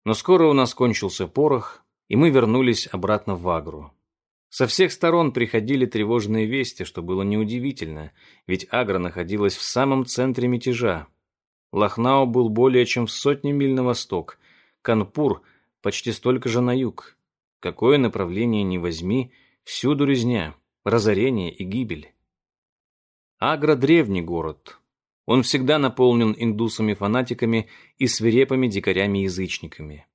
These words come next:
Горстка англичан потерялась бы среди узких извилистых улочек. Поэтому наш командир приказал перейти реку и укрыться в старинной агрской крепости.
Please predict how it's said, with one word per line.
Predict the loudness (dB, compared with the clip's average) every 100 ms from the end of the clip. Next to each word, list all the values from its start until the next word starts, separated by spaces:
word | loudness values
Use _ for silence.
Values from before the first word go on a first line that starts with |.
| _ _ _ _ _
Горстка | 2 2 2 0 0
англичан | 2 0 0 0 0
потерялась | -2 0 2 2 2
бы | -2 -6
среди | -6 -6 -6 -6
узких | -8 -6 -6 -6
извилистых | -6 -2 -2 -4 -8 -8
улочек. | -4 -4 -6 -10 -14 -20 _ _ _ _ _ _
Поэтому | -2 -2 0 -4
наш | -2 -4
командир | -4 -4 -2 0 -2
приказал | -2 -6 -4 -4 -4
перейти | -6 -6 -6 -4
реку | 0 0 -2 -4 -8 -20 _ _ 0
и |
укрыться | 0 4 4 2 0
в | -2
старинной | 0 2 2 2 0
агрской | -2 -2 -2 -6 -6 -6
крепости. | -4 -6 -6 -10 -10 -12